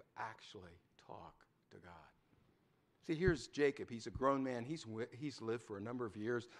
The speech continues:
He's grown up in this religious home. He has a father and mother, Isaac, Rebekah. Many times before, he's heard them praying. He's watched them worship the Lord. He's seen how God has answered those prayers in some remarkable ways,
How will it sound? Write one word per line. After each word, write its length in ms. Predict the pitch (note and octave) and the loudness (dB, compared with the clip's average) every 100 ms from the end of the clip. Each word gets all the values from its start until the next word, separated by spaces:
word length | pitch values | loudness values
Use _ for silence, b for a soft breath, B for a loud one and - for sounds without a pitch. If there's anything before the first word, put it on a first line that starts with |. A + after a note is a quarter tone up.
| B B | B B
He's 160 | - B2+ | -4 -4
grown 380 | - C3 C#3+ D3 | 0 4 6 6
up 180 | C#3 C3 | 4 2
in 60 | |
this 240 | B2 B2+ G#2 | -2 -4 -4
religious 420 | G#2 C3 C3+ A#2+ | 2 2 2 -4
home. 340 | B2+ A#2+ A#2 A#2+ | -4 -2 -2 0
He 80 | |
has 160 | B2+ B2 | 0 0
a 40 | |
father 440 | - C3+ C3 B2+ B2 | -2 0 2 2 0
and 100 | G#2+ | 0
mother, 260 | A#2 B2+ B2 | 0 0 0
Isaac, 400 | A#2+ C3 C#3+ - | 0 0 0 -4
Rebekah. 460 | G#2 A2 B2 C3 A#2 B B B | -4 -2 -2 -2 -6 B B B
Many 220 | C3+ C3+ | 0 2
times 320 | C3+ C#3 B2+ B2 | 2 0 -2 -2
before, 320 | - B2+ A#2+ | 0 0 2
he's 260 | - C3 | 2 2
heard 280 | - B2+ B2 | 2 -2 -2
them 180 | A2+ A#2 | -2 -4
praying. 400 | - A#2+ B2 A#2+ | -4 -4 -2 -4
He's 260 | A#2+ B2+ A2+ | -4 -6 0
watched 400 | A2 C3 - - | 4 4 2 -2
them 220 | B2 A#2 | 0 2
worship 400 | A#2 B2+ - B2+ | 0 0 -2 -4
the 60 | |
Lord. 340 | A2+ A#2+ C3 A#2+ B B | 0 2 4 2 B B
He's 240 | - D3+ - | -2 -2 4
seen 220 | D3 C#3+ | 4 6
how 180 | C3+ B2+ | 4 4
God 300 | B2 B2+ C3+ | 4 4 2
has 120 | B2+ | 0
answered 440 | C3 C#3+ C#3+ B2+ | 0 0 -2 0
those 180 | C3 A#2+ | 0 0
prayers 320 | - C3 C3+ | 2 2 2
in 100 | C3 | -2
some 240 | - A#2+ A2 | -6 -6 -4
remarkable 560 | A#2 C3+ D#3 C3 B2 | 4 6 6 2 0
ways, 340 | A#2 B2+ C3 | 2 2 2